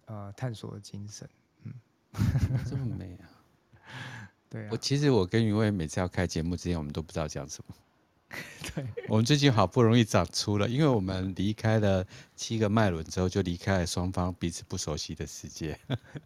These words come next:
Speaker 1: 对。
Speaker 2: <laughs> 所以我们就在会前会稍微聊一下。
Speaker 1: 对，但是我觉得我们会前会聊，都真的很有趣啊，然后而且很精彩。<laughs>
Speaker 2: 对，我们其实都不知道我们要聊什么，就是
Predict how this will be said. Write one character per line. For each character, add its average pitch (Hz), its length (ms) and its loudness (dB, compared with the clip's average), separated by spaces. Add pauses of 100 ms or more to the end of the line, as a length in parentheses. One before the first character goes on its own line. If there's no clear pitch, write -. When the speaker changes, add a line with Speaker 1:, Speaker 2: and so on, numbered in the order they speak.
Speaker 1:
对。 135 220 0 (140)
Speaker 2:
<laughs> - 200 -12
所 - 100 -2
以 - 20 4
我 110 60 2
们 101 80 0
就 110 140 0
在 110 320 -4
会 113 180 0
前 92 160 -4
会 90 80 0
稍 92 140 0
微 92 80 4
聊 80 220 0
一 - 20 -2
下。 - 300 -2 (680)
Speaker 1:
对， 170 280 -6
但 196 120 2
是 214 80 0
我 147 140 2
觉 123 100 -2
得 147 80 2
我 127 60 0
们 110 120 -4
会 143 160 0
前 113 200 -6
会 123 220 -2 (200)
聊， 95 200 -10
都 131 200 -6
真 131 300 -4
的 104 60 -8
很 117 140 -6
有 110 160 -6
趣 - 320 -10
啊， - 220 -14
然 110 120 -10
后 135 140 -6
而 127 80 -6
且 120 160 -10
很 110 200 -10
精 113 220 -10
彩。 131 280 -12 (240)
<laughs> 151 760 -4
Speaker 2:
对， 101 560 2 (520)
我 104 100 0
们 135 100 2
其 143 140 0
实 131 140 -2
都 135 160 -4
不 131 120 -4
知 120 120 -4
道 123 120 6
我 101 60 2
们 87 100 -2
要 92 80 2
聊 82 220 0
什 - 180 -10
么， - 300 -12
就 - 100 -6
是 123 120 -4